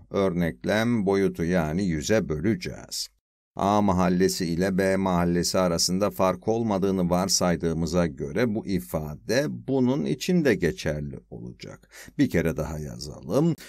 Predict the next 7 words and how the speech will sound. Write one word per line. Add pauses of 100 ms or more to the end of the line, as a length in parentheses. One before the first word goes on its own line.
(140)
Örneklem
oranlarının
farkının
örnekleme
dağılımının
standart
sapması